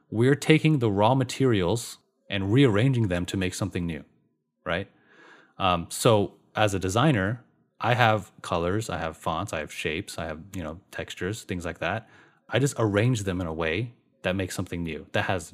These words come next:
meaning that wasn't there before. That's exactly the purpose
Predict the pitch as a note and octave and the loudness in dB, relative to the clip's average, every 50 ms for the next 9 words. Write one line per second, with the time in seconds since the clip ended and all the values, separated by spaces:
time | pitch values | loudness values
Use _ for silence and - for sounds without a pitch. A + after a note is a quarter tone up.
0 | F#2 - E2+ A2 C#3+ C#3+ C3 G#2 F#2+ G2 - G2 F#2 - - _ _ _ _ _ | -14 -6 0 4 4 6 6 4 2 0 0 -2 -2 -4 -6 _ _ _ _ _
1 | _ _ _ - G2+ C#3 D3 - A#2+ G#2 F#2+ G#2 F#2+ F2 - E2+ - - - F#2+ | _ _ _ 0 2 4 4 4 2 2 2 2 0 0 -2 -6 -8 -6 -6 -6
2 | - E2+ F2 - _ _ _ _ _ - C3 C#3 - F3+ D3 A2+ G2+ A2 G#2+ A2 | -6 -6 -10 -16 _ _ _ _ _ 2 2 4 6 4 4 4 4 4 4 4
3 | A2+ - C#3+ C#3+ D#3 E3 E3 - - _ _ _ _ _ _ - B2 A2+ - - | 4 2 2 4 4 4 2 0 -4 _ _ _ _ _ _ -2 -2 -2 -2 -4
4 | - - - D3+ - - G2 F#2 - - - - - | 0 4 6 6 6 4 0 -2 -2 -2 -6 -8 -10